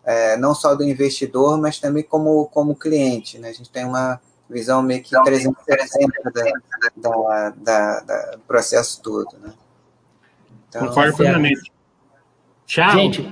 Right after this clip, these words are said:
Speaker 2: vamos
Speaker 3: muito
Speaker 2: encerrar,
Speaker 3: obri-,
Speaker 2: então, Thiago?
Speaker 3: queria agradecer a vocês, muito obrigado. Até a próxima, então, tá? Um abraço a todos.
Speaker 1: Próxima.
Speaker 3: Prazer grande e sucesso na Baster, tá? Obrigado, gente.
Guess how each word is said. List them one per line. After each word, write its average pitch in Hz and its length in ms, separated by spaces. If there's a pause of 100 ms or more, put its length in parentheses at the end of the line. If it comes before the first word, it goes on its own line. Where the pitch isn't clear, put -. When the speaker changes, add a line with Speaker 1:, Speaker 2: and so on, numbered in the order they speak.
(680)
Speaker 2:
vamos 170 240
Speaker 3:
muito - 0
Speaker 2:
encerrar, 185 260
Speaker 3:
obri-, 196 160
Speaker 2:
então, 185 180
Thiago? - 280 (1500)
Speaker 3:
queria 175 200
agradecer 190 440
a 175 40
vocês, 165 420
muito 196 240
obrigado. 180 680 (280)
Até 147 220
a 170 80
próxima, 170 380
então, 147 280
tá? 175 360
Um 165 120
abraço 180 400
a 151 60
todos. 165 400
Speaker 1:
Próxima. 123 500
Speaker 3:
Prazer 156 380
grande 170 300
e - 20
sucesso 175 580
na 170 80
Baster, 143 460
tá? 160 160
Obrigado, 151 540
gente. 147 360